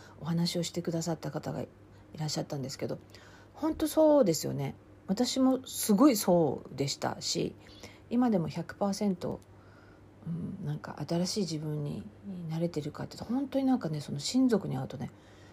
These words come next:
めちゃめちゃ昔やってた、こう、長-、長女の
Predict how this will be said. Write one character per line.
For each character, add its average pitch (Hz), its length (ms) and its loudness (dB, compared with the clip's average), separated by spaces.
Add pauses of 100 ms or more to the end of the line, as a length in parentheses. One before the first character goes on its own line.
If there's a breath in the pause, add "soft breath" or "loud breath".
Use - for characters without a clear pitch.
(180 loud breath)
め 131 120 -10
ち - 120 -10
ゃ 185 60 -2
め 202 140 6
ち 208 100 0
ゃ 202 60 4
昔 185 800 0
や 165 120 -2
っ - 20 -6
て - 120 -12
た、 - 120 -6
こ - 140 -8
う、 165 60 -10
長-、 - 260 4 (340)
長 214 220 4
女 123 140 0
の - 180 -4